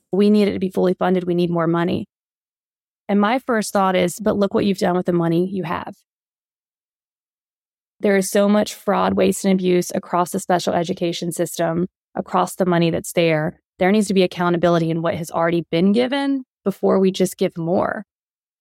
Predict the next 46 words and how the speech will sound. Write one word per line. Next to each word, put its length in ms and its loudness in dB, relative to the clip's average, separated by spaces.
And 160 2
so 260 2
I 340 0
think 360 2
that 460 -2
what 120 -2
needs 240 2
to 100 -4
happen 600 -2
is 300 2
that 140 0
people 300 -2
need 140 4
to 100 -4
be 160 0
personally 760 0
accountable 680 -2
for 140 -4
violation 540 -4
of 140 -10
law. 180 -10
If 160 0
an 60 0
officer 400 0
were 80 4
to 60 0
come 140 0
up 100 0
to 120 -2
us 180 0
for 80 -2
breaking 360 2
a 60 2
law, 240 2
we 140 2
don't 160 2
get 140 -2
to 60 -6
say, 220 0
"I 120 -2
didn't 300 -6
know," 420 -6
and 120 2
be 100 4
protected. 640 -2
So 440 0